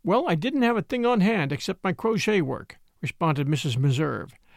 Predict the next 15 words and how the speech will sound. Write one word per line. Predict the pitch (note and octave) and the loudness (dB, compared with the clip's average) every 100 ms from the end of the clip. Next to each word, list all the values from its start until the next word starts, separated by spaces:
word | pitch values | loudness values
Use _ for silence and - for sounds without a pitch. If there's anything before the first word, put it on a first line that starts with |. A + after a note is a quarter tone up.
| - | -10
"and | D#3 | -2
I | E3 | 0
thought | B3+ A#3+ | 0 0
I'd | F3+ | 0
just | D#3 F3+ | -2 -2
run | F3 A3+ | 0 4
over | G#3+ C3 | 4 2
a | B2 | 0
few | E3 | 0
minutes." | F3 G#3+ A2+ - - - - _ - - _ _ _ _ _ _ _ - | 0 0 -6 -10 -18 -20 -20 _ -20 -20 _ _ _ _ _ _ _ -2
"I'm | C#3+ G3 | 2 2
real | D#4 | 2
glad | C#3 C#3+ C3 | 0 0 0
you | |
did," | D#3 B3+ G#3 G#2 | -2 -2 -4 -6